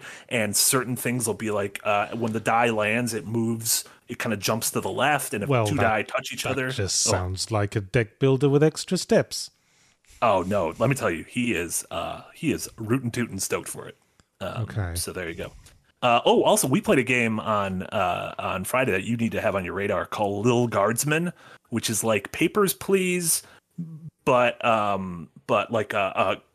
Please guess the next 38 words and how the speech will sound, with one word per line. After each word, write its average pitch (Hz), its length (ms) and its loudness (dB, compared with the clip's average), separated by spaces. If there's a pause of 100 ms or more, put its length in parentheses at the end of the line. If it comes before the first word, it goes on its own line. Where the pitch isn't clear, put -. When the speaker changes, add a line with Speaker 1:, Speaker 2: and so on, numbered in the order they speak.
(140)
Speaker 1:
Cartoon 120 340 0
Network 95 360 -2
cartoon. - 520 -8 (280)
And 101 80 -4
you 98 60 -2
play 113 180 0
a - 20 4
Speaker 2:
Uh-huh. 123 80 2
Speaker 1:
guardsman 104 560 0
in 110 180 0
a, 104 120 2
in 107 160 2
a 101 40 2
medieval 104 360 0
fantasy 98 440 -2
town 87 460 -4
who 98 80 -2
has 92 240 0
to 95 320 -6 (300)
let 120 180 2
people 117 320 0
in 107 280 2
or 101 220 0
shoo 113 240 0
people 110 320 -2
away 98 360 0 (100)
based - 300 -4
on, 98 280 -6
uh, 95 160 -8
various 90 420 -6
traits. - 440 -6 (100)
It - 40 -6
was 143 100 -2
Speaker 2:
Well, 131 120 6
Speaker 1:
very 143 60 6
Speaker 2:
I 143 140 4
Speaker 1:
neat. 135 40 4
Speaker 2:
f-, - 420 -8